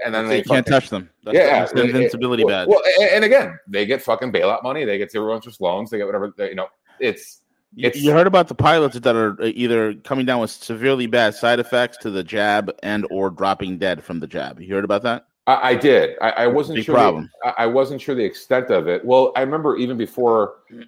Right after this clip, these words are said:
Speaker 1: even before the election, they, they announced, like, the pilot, pilot programs and air traffic controller programs were going woke.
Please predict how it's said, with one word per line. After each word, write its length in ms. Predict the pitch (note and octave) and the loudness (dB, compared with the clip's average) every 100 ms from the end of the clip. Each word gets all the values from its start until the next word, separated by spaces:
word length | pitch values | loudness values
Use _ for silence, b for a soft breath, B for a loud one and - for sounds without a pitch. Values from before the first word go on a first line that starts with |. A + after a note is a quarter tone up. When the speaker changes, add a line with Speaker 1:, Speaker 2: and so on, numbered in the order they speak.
| - | -4
Speaker 1:
even 180 | C3+ C3+ | -2 0
before 240 | B2+ C3 | 0 0
the 80 | A2+ | 2
election, 500 | G#2 A#2 A#2+ A2+ F#2 | 2 0 -2 -6 -4
they, 420 | F#2+ F2 F2 F2+ - _ _ _ | -2 -2 -2 -6 -12 _ _ _
they 120 | A2 G#2 | -2 0
announced, 460 | G#2+ G#2+ A2 - | 0 -2 -4 -4
like, 240 | G#2 F#2+ - | -2 -2 -2
the 440 | G2 F#2 F2+ F2 _ _ F#2+ - | -4 -2 -4 -6 _ _ -20 -6
pilot, 480 | A#2+ A2 A2+ A2 - _ | 0 0 0 -2 -8 _
pilot 300 | - A2 G#2+ | -2 0 0
programs 480 | B2 A2 A2 G#2+ G2+ | -2 -2 -2 -4 -4
and 100 | F#2+ | -4
air 100 | G2+ | -4
traffic 280 | G#2 A2 - | -2 -2 -2
controller 400 | F#2+ - G#2+ G#2 | -10 -2 0 0
programs 420 | G2+ F#2 F#2 F2 | 0 0 0 -6
were 100 | F#2+ | -4
going 340 | F#2+ F#2+ D#2+ E2 | -2 -2 -2 0
woke. 460 | G#2 F#2 - - | 2 2 -2 -14